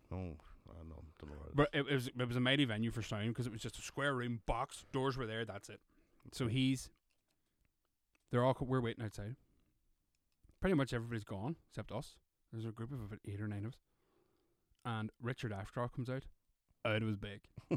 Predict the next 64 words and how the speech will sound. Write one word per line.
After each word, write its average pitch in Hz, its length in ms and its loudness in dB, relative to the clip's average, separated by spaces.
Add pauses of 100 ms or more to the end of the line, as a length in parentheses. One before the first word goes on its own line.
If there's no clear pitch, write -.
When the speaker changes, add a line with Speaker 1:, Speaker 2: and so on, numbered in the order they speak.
Speaker 2:
like, 127 320 6
Speaker 1:
<laughs> - 0 -
Speaker 2:
proper, 120 720 8 (520)
like, 117 180 2
an 117 100 2
eyeballs, 120 400 4
like, 139 160 -2 (180)
and 120 300 0
he 131 160 4
had 123 160 4
a 120 60 2
run. 117 340 4
He 131 80 -8
saw 135 320 4
us, 135 80 2
and 131 100 0
we 131 60 2
were 131 80 2
like, 143 180 -4
"All 262 160 4
right, 285 140 6
Richard 294 280 2
Ashcroft." 285 300 2
He 165 60 2
goes 131 160 4
straight - 240 0
back 123 180 2
in 113 120 -2
again, 139 180 2
goes 120 140 0
back 110 240 -2
out 107 100 -2
with 110 80 -6
security, 117 380 -6 (140)
straight 110 240 -2
into 107 180 0
the 113 80 -8
car. - 220 -12 (540)
The 117 60 -6
car 151 320 6
that's 135 160 0
waiting 127 300 0
is 139 120 2
a 117 40 -2
car 117 220 2
that's 117 180 -2
waiting 113 260 -6
for 110 100 -6
Bobby 110 300 -2
Gillespie 107 500 -6
and 107 160 -2
Manny 120 300 2
as 117 80 -2
well. 117 180 -2 (840)
Bobby 147 200 6
Gillespie 131 240 2
comes 131 120 4
out 127 60 2
and 135 80 -2
he's 127 100 -2
like, 127 80 0
"All 131 200 2
right, 135 80 2
all 127 140 0